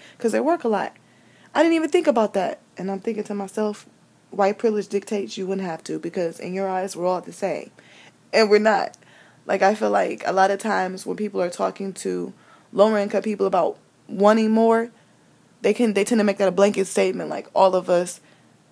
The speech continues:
are in the same, have the same circumstances, and we don't. We all deal with racism, but a lot of us don't have the same circumstances. And I, and I hate when people act like all lower income people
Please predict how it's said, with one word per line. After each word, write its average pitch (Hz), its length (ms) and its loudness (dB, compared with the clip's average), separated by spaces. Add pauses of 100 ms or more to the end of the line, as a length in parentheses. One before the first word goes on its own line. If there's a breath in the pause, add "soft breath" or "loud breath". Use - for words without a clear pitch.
(420)
are 190 160 8
in 190 140 2
the 180 80 0
same, 180 640 2 (920)
have 220 160 2
the 196 80 4
same 196 240 2
circumstances, 196 580 -2
and 175 120 -2
we 170 80 -6
don't. 190 240 0
We 196 80 -2
all 196 160 0
deal 190 140 -6
with 165 120 -12
racism, 202 540 -6 (500 soft breath)
but 175 320 -4
a 202 160 2
lot 202 140 4
of 196 80 -4
us 190 80 -8
don't 196 100 -6
have 185 100 -6
the 180 60 -12
same 180 240 -10
circumstances. - 800 -12 (160)
And 220 120 2
I, 196 100 4
and 196 220 0
I - 140 -4
hate 240 220 -2
when 220 80 -4
people 220 240 -4
act 202 180 -6
like 180 180 -6
all 190 160 0
lower 208 280 2
income 190 400 -6
people 185 400 -6